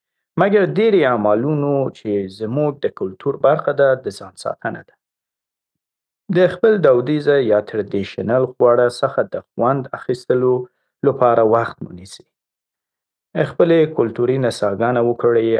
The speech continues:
او خپلې سندرې ووایاست، دعا او لمونځ وکړئ او د ټولنې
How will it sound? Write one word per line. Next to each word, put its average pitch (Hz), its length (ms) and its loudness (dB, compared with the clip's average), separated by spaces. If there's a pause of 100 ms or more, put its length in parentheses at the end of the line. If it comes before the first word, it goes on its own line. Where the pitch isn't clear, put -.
او 104 100 -6 (100)
خپلې 123 320 -2
سندرې 110 480 -6
ووایاست، 113 600 2 (540)
دعا 131 380 4 (120)
او 117 140 2
لمونځ 113 380 -2
وکړئ 120 480 0 (140)
او 104 220 -4
د 95 100 -12 (140)
ټولنې 107 600 -4